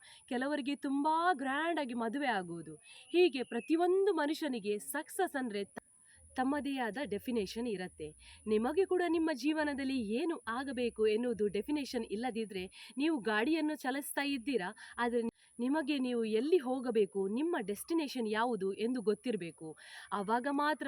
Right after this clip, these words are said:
ನಾವು ಸರಿಯಾದ ಸಮಯಕ್ಕೆ ಸರಿಯಾದ ಜಾಗಕ್ಕೆ ಹೋಗಿ ತಲುಪ್ತೇವೆ. ಇಲ್ಲಾಂದ್ರೆ ಗಾಡಿಯಲ್ಲಿ ಪೆಟ್ರೋಲ್ ಖಾಲಿ ಆಗಬಹುದು, ಪೊಲ್ಯೂಷನ್ ಜಾಸ್ತಿ ಆಗಬಹುದು, ಆದ್ರೆ ಹೋಗ್ಲಿಕ್ಕೆ ಎಲ್ಲಿಯೂ ಇರುವುದಿಲ್ಲ. ಆದ್ರಿಂದ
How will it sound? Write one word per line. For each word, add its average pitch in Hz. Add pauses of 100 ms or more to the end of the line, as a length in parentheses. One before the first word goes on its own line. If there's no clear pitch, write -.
ನಾವು 233
ಸರಿಯಾದ 247
ಸಮಯಕ್ಕೆ 233
ಸರಿಯಾದ 254
ಜಾಗಕ್ಕೆ 220
ಹೋಗಿ 208
ತಲುಪ್ತೇವೆ. 160 (540)
ಇಲ್ಲಾಂದ್ರೆ 247
ಗಾಡಿಯಲ್ಲಿ 240
ಪೆಟ್ರೋಲ್ 285
ಖಾಲಿ 277
ಆಗಬಹುದು, 226 (120)
ಪೊಲ್ಯೂಷನ್ 311
ಜಾಸ್ತಿ 269
ಆಗಬಹುದು, 196 (280)
ಆದ್ರೆ 247
ಹೋಗ್ಲಿಕ್ಕೆ 240
ಎಲ್ಲಿಯೂ 277
ಇರುವುದಿಲ್ಲ. 208 (500)
ಆದ್ರಿಂದ 277